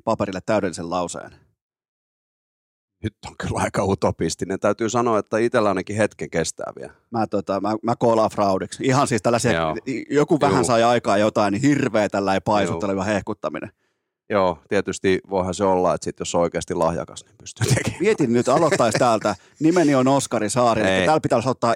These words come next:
Speaker 1: Iistä
Speaker 2: En
Speaker 1: ja
Speaker 2: tiedä.
Speaker 1: tulla keskellä sitten yhteen.
Speaker 2: Kyllä tuntuu mahdottomalta.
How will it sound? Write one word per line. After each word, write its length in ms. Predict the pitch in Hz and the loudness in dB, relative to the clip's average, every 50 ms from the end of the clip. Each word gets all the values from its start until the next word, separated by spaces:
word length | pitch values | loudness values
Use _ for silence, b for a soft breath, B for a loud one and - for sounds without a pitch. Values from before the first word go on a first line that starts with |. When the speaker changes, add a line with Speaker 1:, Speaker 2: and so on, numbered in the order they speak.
| - - | 0 -2
Speaker 1:
Iistä 500 | 165 165 147 131 113 101 - - - 85 | 0 0 2 2 0 0 -2 -4 -2 -2
Speaker 2:
En 360 | 95 101 98 95 90 85 82 | 0 2 2 0 0 -2 -4
Speaker 1:
ja 60 | 80 - | -6 -6
Speaker 2:
tiedä. 140 | - 85 80 | -4 -2 0
Speaker 1:
tulla 200 | 139 135 127 120 | 2 2 0 0
keskellä 460 | - 147 139 135 - - 120 107 101 | 2 0 0 0 0 -2 -2 -2 -2
sitten 280 | - 107 - - 110 | -2 -6 -4 -2 0
yhteen. 460 | 110 110 107 98 - - 87 73 - - | 0 2 0 0 -2 -4 -6 -6 -4 -2
Speaker 2:
Kyllä 160 | 107 104 98 | -2 0 0
tuntuu 320 | 104 95 90 85 92 87 | 0 0 0 0 -2 -2
mahdottomalta. 640 | 87 85 85 90 80 - - - - - - _ | 0 0 -2 -2 -4 -8 -10 -16 -20 -20 -20 _